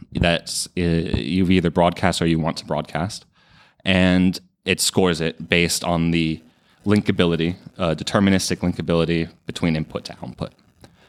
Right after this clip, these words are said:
And a deterministic link is a hundred percent linkability. So there's no question about it. There's no other way that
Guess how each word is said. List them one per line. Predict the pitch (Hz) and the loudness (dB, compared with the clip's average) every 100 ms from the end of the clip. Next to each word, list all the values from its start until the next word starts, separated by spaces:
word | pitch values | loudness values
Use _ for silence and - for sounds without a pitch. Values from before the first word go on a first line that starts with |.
| - | -2
And | 85 85 82 82 | 0 2 2 2
a | |
deterministic | 82 - 110 101 90 - 90 - | 0 0 2 4 2 0 -2 -2
link | 95 85 82 - | 0 2 0 -2
is | 85 | -4
a | 78 | -2
hundred | - 95 82 | 0 0 0
percent | - 80 85 78 73 - | -2 -2 -2 -2 -4 -6
linkability. | 87 82 78 76 69 62 - | -2 -2 -2 -4 -4 -8 -4
So | 87 | 0
there's | 87 - | 0 2
no | 92 | 0
question | 87 92 - 95 | 2 -2 0 -2
about | 85 82 82 | 0 0 0
it. | 80 | -2
There's | 82 - | -4 0
no | 90 90 | 2 4
other | 90 87 | 2 2
way | 85 85 82 78 - - _ _ _ | 2 2 2 0 -6 -14 _ _ _
that | 90 80 - - | 0 0 -2 -10